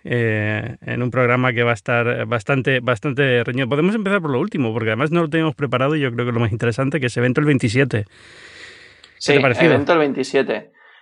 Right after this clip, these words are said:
Speaker 2: Pues todo el mundo decía que no, que no iba a haber evento este mes, ¿no? Gurman dijo en,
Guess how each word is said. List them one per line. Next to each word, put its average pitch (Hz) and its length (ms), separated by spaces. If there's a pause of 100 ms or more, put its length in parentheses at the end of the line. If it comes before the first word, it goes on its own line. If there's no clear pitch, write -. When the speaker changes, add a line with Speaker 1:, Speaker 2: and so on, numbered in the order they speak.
(140)
Speaker 2:
Pues 131 920
todo 151 160
el 165 60
mundo 185 200
decía 175 380
que 165 80
no, 151 580
que 147 100
no 151 80
iba 151 120
a 139 60
haber 147 120
evento 151 300
este 151 200
mes, 170 260
¿no? 151 260
Gurman 139 600
dijo 135 460
en, 117 640